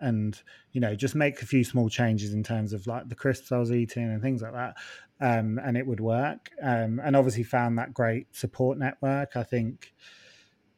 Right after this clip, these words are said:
listening to other people on this podcast and on other weight loss podcasts,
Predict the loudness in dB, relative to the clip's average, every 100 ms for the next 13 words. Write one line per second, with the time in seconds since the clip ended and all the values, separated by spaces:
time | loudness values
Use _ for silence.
0 | _ 4 6 6 4 2 2 4 4 4
1 | 2 4 2 2 2 2 2 0 -2 -4
2 | -6 -6 -2 -4 -2 -4 -2 2 2 2
3 | 0 0 0 0 0 -4 -6 -20 _ -2
4 | -2 0 -2 -4 -10 -20 -20